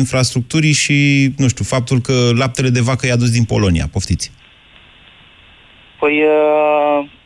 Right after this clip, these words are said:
Speaker 2: da, este și acolo o legătură. În primul rând, uh, transportul, timpul, calitatea produsului, faptul
Speaker 1: Este
Speaker 2: că
Speaker 1: o mare
Speaker 2: românii nu
Speaker 1: legătură.
Speaker 2: vând,
Speaker 1: Este,
Speaker 2: românii nu
Speaker 1: într-adevăr.
Speaker 2: vând, uh, o secundă, românii nu vând laptele lor, nu că cel din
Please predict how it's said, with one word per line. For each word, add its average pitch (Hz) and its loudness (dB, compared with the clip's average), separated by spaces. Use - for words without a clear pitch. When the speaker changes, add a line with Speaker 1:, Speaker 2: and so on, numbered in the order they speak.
Speaker 2:
da, 233 2
este 247 -8
și - 0
acolo 240 0
o 135 -10
legătură. 135 -2
În 135 -2
primul 180 0
rând, 170 -2
uh, 139 2
transportul, 190 -2
timpul, 202 -4
calitatea 156 0
produsului, 202 -2
faptul 170 -2
Speaker 1:
Este 165 2
Speaker 2:
că 160 0
Speaker 1:
o - -2
mare - -4
Speaker 2:
românii 151 0
nu 170 0
Speaker 1:
legătură. 160 0
Speaker 2:
vând, 170 -4
Speaker 1:
Este, 139 0
Speaker 2:
românii 165 0
nu - 0
Speaker 1:
într-adevăr. - 0
Speaker 2:
vând, 180 0
uh, - -4
o 180 2
secundă, 170 -2
românii 170 -2
nu 208 2
vând 185 0
laptele 170 0
lor, 170 4
nu 202 -2
că 214 0
cel 180 0
din 165 -4